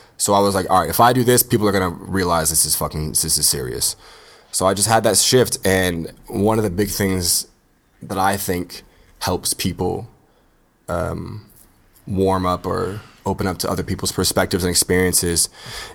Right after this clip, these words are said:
is just hearing real people just talk, seeing real people just be real, um, unscripted. And, you know, like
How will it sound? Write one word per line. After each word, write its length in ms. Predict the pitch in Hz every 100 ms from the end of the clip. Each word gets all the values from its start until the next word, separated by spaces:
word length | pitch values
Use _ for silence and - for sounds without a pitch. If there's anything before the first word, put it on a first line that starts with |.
| -
is 160 | 107
just 200 | 120 104
hearing 280 | - 117 127
real 220 | 104 113
people 320 | 104 110 113 104
just 200 | 98 -
talk, 300 | 110 - -
seeing 300 | - 110 110
real 160 | 107
people 320 | - 101 101
just 260 | 90 95 -
be 160 | 98 92
real, 420 | 90 95 92 95 - - _ -
um, 200 | 87 87 92
unscripted. 720 | 92 - 98 87 98 98 101 - - _ -
And, 500 | 90 87 85 82 - - _ _ _ _ _ -
you 100 | 90
know, 60 |
like 120 | 87